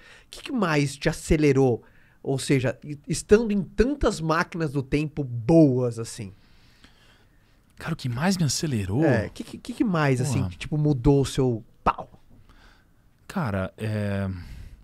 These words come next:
Speaker 2: acho que, nossa, é difícil, né? Porque, assim, se for falar sobre negócios, tem uma coisa, sobre, sei lá, marketing outra, comunicação outra. Mas o que pra mim eu considero, que talvez é um dos pilares centrais da minha vida hoje, que são os negócios,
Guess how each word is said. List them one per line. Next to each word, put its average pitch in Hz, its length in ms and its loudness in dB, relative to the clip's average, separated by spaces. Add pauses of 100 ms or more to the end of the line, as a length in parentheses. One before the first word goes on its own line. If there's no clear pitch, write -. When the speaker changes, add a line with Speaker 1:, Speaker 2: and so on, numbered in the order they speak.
(480)
Speaker 2:
acho - 140 -8
que, - 80 -4 (340)
nossa, 131 460 -6
é 107 160 -6
difícil, 139 560 -10
né? 120 140 -2 (320)
Porque, - 100 -4
assim, 120 220 -2
se - 100 -8
for 160 140 0
falar 151 160 2
sobre 139 180 -4
negócios, 135 540 2
tem 139 100 -4
uma 135 80 -4
coisa, 98 400 -2
sobre, 104 360 -6
sei 107 180 -6
lá, 90 200 -8 (280)
marketing 117 480 -4
outra, 104 440 -2
comunicação 98 540 -4
outra. 98 260 -4 (400)
Mas 123 200 -2
o 131 60 -6
que 156 100 -6
pra 160 240 0
mim 147 180 6
eu 190 80 6
considero, 135 600 2
que - 100 -20
talvez 113 240 -4
é 131 60 0
um 127 80 -2
dos 120 100 -8
pilares 117 240 -2
centrais 120 460 0
da 110 80 2
minha 107 120 0
vida 101 240 -2
hoje, 113 320 2
que 104 380 -6
são 104 220 -6
os 101 80 -2
negócios, 107 600 -2